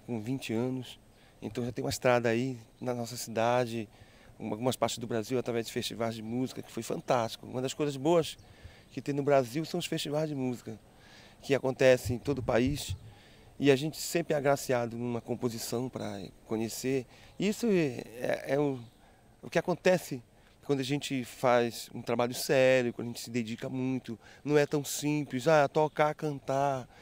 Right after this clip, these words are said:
compor e tal. É, é muito difícil.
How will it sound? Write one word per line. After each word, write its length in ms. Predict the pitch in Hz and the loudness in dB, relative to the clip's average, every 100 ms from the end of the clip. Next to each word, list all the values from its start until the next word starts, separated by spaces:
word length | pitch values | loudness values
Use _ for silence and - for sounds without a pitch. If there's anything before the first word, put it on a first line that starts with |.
| - - | -20 -8
compor 640 | - 139 139 120 139 135 127 | -2 -2 0 -2 0 0 -2
e 40 | |
tal. 260 | 131 123 117 - - | 2 2 0 -12 -10
É, 260 | - 135 156 | -4 -2 0
é 60 | 131 | -2
muito 220 | 160 160 | -2 -4
difícil. 680 | 151 - - 175 160 - - | -6 -10 -4 -2 -2 -6 -10